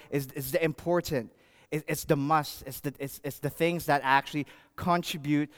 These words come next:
to, to the, to the success or to the growth of the company. So develop that matrix,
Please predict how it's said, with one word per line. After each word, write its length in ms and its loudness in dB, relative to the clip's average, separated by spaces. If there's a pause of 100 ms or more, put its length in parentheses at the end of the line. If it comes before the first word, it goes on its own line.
(140)
to, 220 -2
to 180 -6
the, 420 6
to 80 -12
the 120 4
success 500 2
or 60 -12
to 120 -12
the 100 -4
growth 360 -2 (300)
of 160 -4
the 80 2
company. 560 -2 (840)
So 120 -4
develop 400 8
that 140 6
matrix, 560 -2